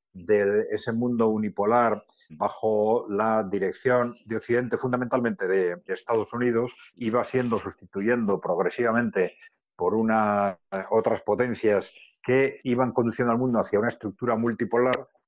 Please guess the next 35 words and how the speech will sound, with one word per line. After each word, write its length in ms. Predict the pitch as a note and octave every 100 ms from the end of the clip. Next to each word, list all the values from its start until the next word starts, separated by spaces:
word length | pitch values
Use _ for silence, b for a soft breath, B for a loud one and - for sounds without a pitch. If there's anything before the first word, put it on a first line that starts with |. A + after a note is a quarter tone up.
| _ -
Como 260 | A#2+ A#2+
consecuencia 640 | - A2+ A#2 D3 E3 - F#2+
de 80 |
esta 200 | G#2 - A2+
oleada 420 | A#2+ A#2+ B2 A#2 -
de 200 | G2 A2+
sanciones, 540 | A#2+ A#2 C3+ C3+ C#3+
estamos 320 | - B2 B2
viendo 280 | B2 B2 B2+
cómo 220 | - B2
está 160 | B2 B2+
habiendo 200 | B2+ B2+
un 140 | B2
rápido 460 | A#2 A#2 C3 C3 B2+
reposicionamiento, 1000 | A#2+ A#2+ A2+ A2 A#2 B2+ C3 A#2+ C3 C3 B B B B -
por 140 | A2+
lo 80 | A#2+
menos 240 | D3+ D#3+
a 80 | C#3
corto 340 | - A2+ - G#2
plazo, 320 | C3+ C3+ C3
o 300 | E3 G2+ E2+
a, 400 | F#2 F2+ F2 F2 -
hacia 320 | G2+ - G#2+
un 160 | C#3
mundo, 640 | D3 D3+ D#3 D#3 C#3 A2 - -
digamos, 360 | G#2 A2 C#3+ -
bipolar, 460 | F#2+ G#2 G#2 D3+ D3 - -
¿m? 160 | C#3 D3+ _ _
Bipolar. 460 | - F#2+ A#2 C#3+ F#2+
Es 80 | G2+
decir, 300 | A#2 B2 - B B
por 160 | G2+ B2+
un 120 | D3
lado, 420 | C3+ A2+ E2+ -